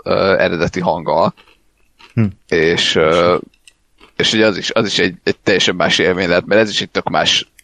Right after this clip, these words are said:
Speaker 1: tök más élmény volt, hogy mindenki azért egy kicsit ilyen kifinomult angolsággal beszél, és nem azzal a, a, a, nem a magyar hangokkal, meg a magyar,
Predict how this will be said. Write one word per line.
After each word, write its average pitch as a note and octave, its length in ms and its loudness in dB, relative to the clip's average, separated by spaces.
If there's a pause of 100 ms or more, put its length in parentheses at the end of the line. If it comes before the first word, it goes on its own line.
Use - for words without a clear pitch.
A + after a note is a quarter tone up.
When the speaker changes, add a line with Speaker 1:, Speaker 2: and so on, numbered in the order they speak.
Speaker 1:
tök - 160 -2
más - 240 0
élmény F2+ 320 0
volt, E2 220 -2
hogy F#2 120 -2
mindenki F2+ 400 -4
azért F2+ 240 0
egy E2 60 0
kicsit - 300 -12
ilyen D2+ 280 -4 (180)
kifinomult F2 540 -4
angolsággal F#2 720 0
beszél, F#2 420 0
és F#2 140 -2
nem E2+ 140 -4
azzal E2+ 500 -2 (960)
a, - 80 -6
a, F2+ 540 0
a, - 60 -2
nem G2 140 -2
a F#2 60 2
magyar F#2 340 2
hangokkal, F2+ 540 -2
meg F2+ 120 -2
a F#2+ 40 0
magyar, F2 420 0